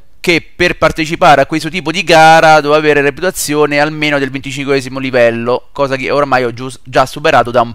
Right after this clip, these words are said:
po'. Però vediamo un po', ricambi e componenti difficile, questo abbiamo passato. Vediamo un po' dove caspita sta sta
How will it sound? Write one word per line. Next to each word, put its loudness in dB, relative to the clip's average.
po'. -4
Però 4
vediamo 0
un -6
po', 0
ricambi -4
e -8
componenti -6
difficile, -4
questo -6
abbiamo -4
passato. -2
Vediamo -4
un -10
po' 2
dove -2
caspita 0
sta 0
sta -2